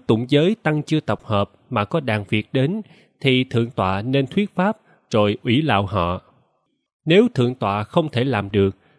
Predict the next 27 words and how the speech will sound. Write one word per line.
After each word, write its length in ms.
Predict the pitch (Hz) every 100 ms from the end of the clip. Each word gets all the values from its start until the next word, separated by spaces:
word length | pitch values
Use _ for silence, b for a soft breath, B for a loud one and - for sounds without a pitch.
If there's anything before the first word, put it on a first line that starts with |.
| b -
thì 220 | 123 123
nên 280 | 127 156 131
mời 200 | 104 101
thượng 240 | - 104
tọa 180 | - 95
thứ 180 | - 165
hai 380 | 123 139 135 127 b b b _
hoặc 260 | 117 107
pháp 220 | - 196 -
sư 180 | 151
thuyết 240 | 139 196 208
pháp. 260 | 175 202 - _ _ _ _ _ _ _ _ -
Khi 160 | 180
đến 200 | 175 202
giờ 180 | 147 117
Bố 220 | 135 160
Tát, 280 | - 180 220 _ _ _
nên 160 | 160 147
hỏi 200 | 113 143
đàn 240 | 117 104 -
Việt 280 | 107 101 147
muốn 180 | 175
ở 160 | 170 110
lại 340 | 139 98 92 98
hay 140 | 135
đi 160 | 135 139
về. 340 | - 101 92